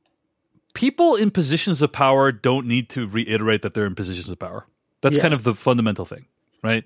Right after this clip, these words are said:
Speaker 2: Yeah.
Speaker 1: Um, you don't need to say, "I have a big and successful thing." If it was big and successful, you wouldn't need to say it was big and successful because people would already know about it. You don't see
Speaker 2: Mm-hmm.
Speaker 1: Maria Bello's character saying,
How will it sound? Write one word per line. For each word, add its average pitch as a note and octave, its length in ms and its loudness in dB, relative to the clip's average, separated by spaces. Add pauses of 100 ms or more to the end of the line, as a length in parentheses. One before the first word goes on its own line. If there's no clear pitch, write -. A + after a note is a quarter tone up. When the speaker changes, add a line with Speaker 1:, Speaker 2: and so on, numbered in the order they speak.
Speaker 2:
Yeah. C3 160 -6 (440)
Speaker 1:
Um, B2 260 0
you D3 120 4
don't G3 120 4
need F#3 80 0
to D#3 60 -4
say, F3+ 160 0
"I E3 140 2
have F#3+ 100 2
a E3+ 40 -2
big D#3+ 200 2
and D3+ 80 -4
successful D3 380 -2
thing." C3+ 140 -2 (280)
If F#3+ 160 2
it A3+ 100 0
was G#3 160 2
big D4 200 0
and A#3+ 100 2
successful, A2+ 640 -2 (540)
you C#3 180 -2
wouldn't G#3+ 220 0
need G3 120 2
to E3+ 60 -2
say F3+ 180 0
it D3 40 4
was B2+ 80 -2
big B2+ 160 -2
and A#2 80 -8
successful G#2+ 360 -10
because C3+ 220 -4
people G3+ 320 4
would E3 100 6
already D3+ 220 4
know B2 260 0
about F2+ 300 -12
it. - 220 -20 (240)
You F3 80 0
don't C4 120 4
see B3+ 140 -2
Speaker 2:
Mm-hmm. G3+ 80 2
Speaker 1:
Maria F#3 320 6
Bello's C#3+ 400 2
character A#2+ 320 0
saying, A#2+ 300 -4